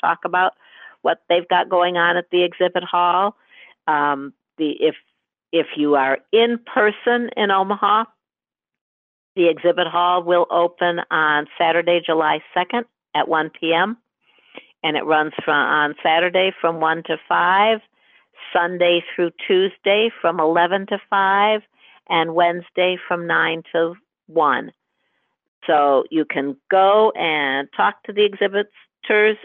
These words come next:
in person. I believe we have fifty-four exhibit booths in Omaha this year, so that's really great. The exhibit hall, as I mentioned, is in the convention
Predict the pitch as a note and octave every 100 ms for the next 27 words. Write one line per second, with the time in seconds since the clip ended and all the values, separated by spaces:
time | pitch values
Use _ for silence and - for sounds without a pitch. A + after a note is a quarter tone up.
0 | - F3+ E3+ - F#3 F#3+ - B3+ D4 E4
1 | _ _ _ _ _ E3 D3+ D3 D3+ F#3
2 | G3 F#3 F3+ F3 D#3+ - - G#3+ - -
3 | G#3+ - G#3 G3+ G#3 G#3 - F3+ G3+ G3
4 | G#3 G#3+ B3 B3+ - - - - G3+ G#3
5 | G3 A3 G#3+ A3 A3 G#3+ A3 - G3+ C4
6 | C4 E3+ E3+ F3 - - F#3+ F#3+ F#3 A3
7 | A#3 F#3 E3 E3 F3+ F#3 F3+ F#3 F3+ F3+
8 | F3+ F3+ F#3 F#3 F#3 - F3+ F3+ F3 -
9 | - - - - F#3 F3+ F#3 F#3+ F3+ F3
10 | - F3+